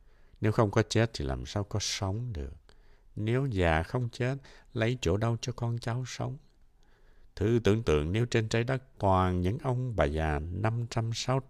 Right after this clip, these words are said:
trăm tuổi chống gậy lợm khợm, vừa đi vừa ho sù sụ thì chán chết.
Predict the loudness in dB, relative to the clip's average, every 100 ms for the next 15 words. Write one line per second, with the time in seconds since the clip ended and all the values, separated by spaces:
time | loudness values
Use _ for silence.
0 | -2 0 0 -2 0 0 -2 -2 -2 0
1 | -2 0 -2 -2 -2 -8 -10 -6 -6 -6
2 | -14 -20 -20 -12 -2 0 0 0 0 0
3 | 0 0 -4 -4 -4 -4 -4 -10 -20 -12
4 | -8 -8 _ -8 -6 -8 -8 -6